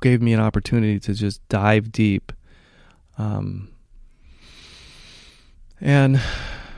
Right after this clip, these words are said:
yeah, it's, it, uh, it was an amazing program. Just, uh, I couldn't recommend that more strongly to anyone if they have the opportunity to just take a time out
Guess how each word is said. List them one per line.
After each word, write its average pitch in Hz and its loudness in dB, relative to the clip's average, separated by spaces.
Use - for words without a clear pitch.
yeah, 127 -4
it's, - -6
it, - -6
uh, 110 2
it 139 -2
was 131 2
an 120 2
amazing 110 0
program. 101 -2
Just, - -6
uh, - -6
I 127 4
couldn't 117 -2
recommend 120 6
that 104 -2
more 123 2
strongly 110 2
to 101 -2
anyone 107 2
if 98 -4
they 113 0
have 107 2
the 107 4
opportunity 107 -2
to - -8
just 113 -2
take 113 -2
a 107 -4
time 104 -2
out 98 0